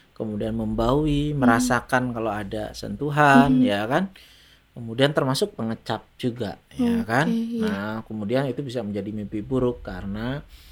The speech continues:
Speaker 1: eh, sat-, sebagai satu bagian dari re-experiencing,
Speaker 2: Mhm.
Speaker 1: mengalami lagi,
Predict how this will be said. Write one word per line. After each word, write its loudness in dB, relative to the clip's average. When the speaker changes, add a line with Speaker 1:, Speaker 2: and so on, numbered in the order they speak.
Speaker 1:
eh, -6
sat-, 0
sebagai 2
satu -2
bagian 0
dari -4
re-experiencing, -2
Speaker 2:
Mhm. 2
Speaker 1:
mengalami 0
lagi, -12